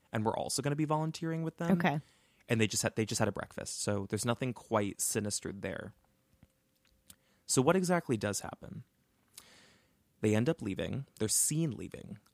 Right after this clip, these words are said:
Speaker 1: alone. They embark towards the El Pianista Trail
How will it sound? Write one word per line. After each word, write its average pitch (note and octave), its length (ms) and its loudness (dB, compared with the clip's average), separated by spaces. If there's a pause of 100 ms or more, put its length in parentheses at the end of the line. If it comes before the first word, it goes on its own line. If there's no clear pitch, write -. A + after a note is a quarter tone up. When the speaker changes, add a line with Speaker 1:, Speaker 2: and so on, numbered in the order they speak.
Speaker 1:
alone. G#2 460 -6 (460)
They A2 120 -2
embark G#2+ 380 0
towards B2 280 -2
the - 180 -8
El A2 180 -4
Pianista A2+ 500 -4
Trail F2+ 500 -6